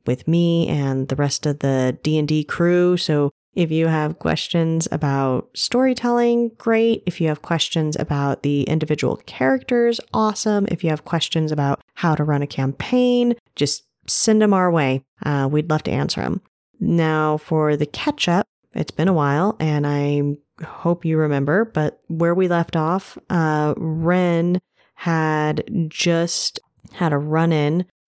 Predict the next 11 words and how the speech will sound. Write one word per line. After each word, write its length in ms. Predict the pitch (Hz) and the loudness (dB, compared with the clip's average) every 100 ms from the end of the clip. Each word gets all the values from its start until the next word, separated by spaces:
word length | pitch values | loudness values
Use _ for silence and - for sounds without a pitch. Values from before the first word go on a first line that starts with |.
| - | -4
with 260 | 175 147 - | 0 0 -2
her 680 | 170 165 156 151 151 147 - - | -4 0 2 2 2 -2 -4 -4
old, 640 | 156 156 156 156 156 160 160 _ _ - | 0 2 2 2 2 0 -4 _ _ -2
um, 580 | 151 143 139 135 135 135 170 | 0 0 0 -2 -4 -6 -4
master, 680 | 147 139 139 - 135 131 - _ - | -2 0 -2 -4 -6 -8 -10 _ -8
I 100 | 143 | -6
guess. 440 | 127 113 - - - _ - | -2 -4 -4 -6 -8 _ -4
And 340 | 165 151 143 143 | 0 2 0 0
he 560 | 160 151 143 139 139 - | -2 0 0 0 -4 -8
came 340 | - 175 180 | -2 0 2
in 440 | 170 165 170 170 | 2 0 0 -2